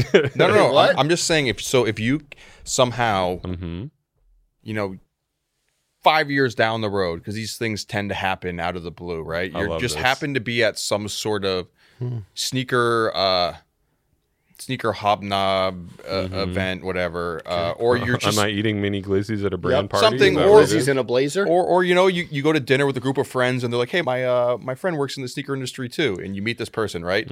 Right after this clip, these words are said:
Speaker 1: Oh, I, I love this. Yeah, go,
Speaker 2: And
Speaker 1: keep
Speaker 2: they're,
Speaker 1: going.
Speaker 2: and you happen to just be in, like, a semi-intimate setting
Speaker 1: Yeah,
Speaker 2: with
Speaker 1: we're in a little circle.
Speaker 2: Yeah.
Speaker 1: I'm holding a ginger ale.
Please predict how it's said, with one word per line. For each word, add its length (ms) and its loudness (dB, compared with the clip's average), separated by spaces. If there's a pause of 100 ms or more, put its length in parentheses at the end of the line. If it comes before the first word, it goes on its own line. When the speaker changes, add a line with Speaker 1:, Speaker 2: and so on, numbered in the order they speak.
Speaker 1:
Oh, 280 4
I, 100 2
I 200 -2
love 200 0
this. 300 -8
Yeah, 260 -6
go, 100 0
Speaker 2:
And 80 0
Speaker 1:
keep 60 2
Speaker 2:
they're, 300 6
Speaker 1:
going. 80 -18
Speaker 2:
and 280 0
you 160 -4
happen 500 0
to 140 -6
just 340 -8
be 260 0
in, 120 0
like, 160 -4
a 60 -2
semi-intimate 1700 0
setting 560 0
Speaker 1:
Yeah, 200 6
Speaker 2:
with 80 4
Speaker 1:
we're 100 2
in 60 0
a 40 4
little 200 4
circle. 600 0
Speaker 2:
Yeah. 280 2
Speaker 1:
I'm 100 -4
holding 280 0
a 40 -4
ginger 440 -4
ale. 260 -4